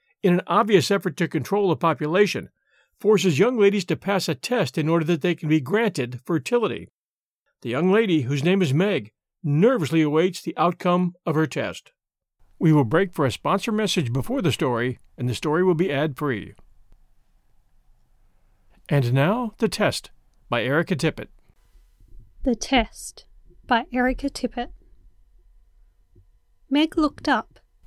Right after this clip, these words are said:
Speaker 2: Something had broken her concentration.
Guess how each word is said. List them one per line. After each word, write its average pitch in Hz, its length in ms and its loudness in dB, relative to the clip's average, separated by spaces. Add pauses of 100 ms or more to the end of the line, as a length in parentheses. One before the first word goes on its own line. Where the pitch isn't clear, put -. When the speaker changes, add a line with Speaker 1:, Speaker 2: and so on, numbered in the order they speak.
(140)
Speaker 2:
Something 285 420 0
had 254 180 -4
broken 277 420 0
her 190 140 -2
concentration. 196 1000 -4